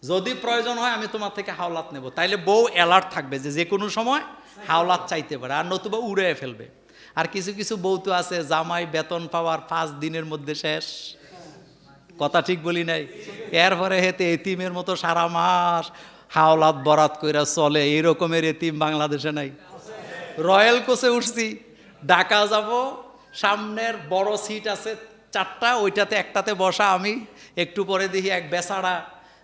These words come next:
তার ছেলে, মেয়ে, বউ, এরা সবাই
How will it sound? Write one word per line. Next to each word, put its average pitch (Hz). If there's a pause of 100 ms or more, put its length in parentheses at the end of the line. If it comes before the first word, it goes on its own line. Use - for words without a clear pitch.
(480)
তার 170 (140)
ছেলে, 185
মেয়ে, 175
বউ, 170 (180)
এরা 165
সবাই 175